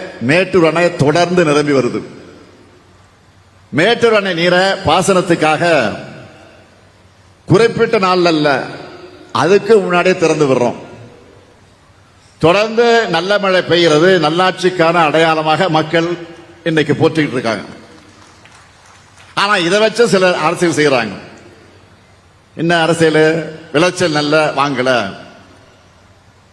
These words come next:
அது அழுகிடுச்சுன்னு ஏதாவது அவதூறுகளை பழனிசாமி சொல்லிட்டு வர்றாரு. விவசாய பெருமக்கள் பாடுபட்டு உற்பத்தி செய்யற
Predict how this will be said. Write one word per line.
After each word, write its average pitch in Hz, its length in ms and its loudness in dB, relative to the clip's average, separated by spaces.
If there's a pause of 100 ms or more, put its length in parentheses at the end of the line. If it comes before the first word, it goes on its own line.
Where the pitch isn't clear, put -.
(140)
அது 160 160 0 (100)
அழுகிடுச்சுன்னு 165 640 2 (400)
ஏதாவது 160 420 0
அவதூறுகளை 151 520 0 (180)
பழனிசாமி 147 540 -2
சொல்லிட்டு 139 320 -2
வர்றாரு. 110 220 -2 (1600)
விவசாய 226 420 0 (100)
பெருமக்கள் 202 560 0
பாடுபட்டு 190 520 2 (160)
உற்பத்தி 180 400 2
செய்யற 170 200 4